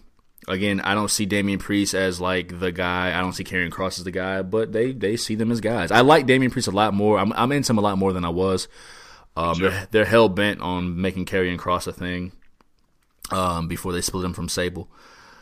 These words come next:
Speaker 1: And, um, what else we got? Uh, besides the main event, we've got, um, oh, Tommaso Ciampa taking on Timothy Thatcher.
Speaker 2: Again.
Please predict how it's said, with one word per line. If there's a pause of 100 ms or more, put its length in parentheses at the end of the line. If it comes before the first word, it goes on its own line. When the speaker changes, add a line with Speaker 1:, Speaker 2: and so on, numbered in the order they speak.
(400)
Speaker 1:
And,
um,
what
else
we
got? (160)
Uh,
besides
the
main
event,
we've
got,
um, (300)
oh,
Tommaso
Ciampa (260)
taking
on
Timothy
Thatcher. (1200)
Speaker 2:
Again.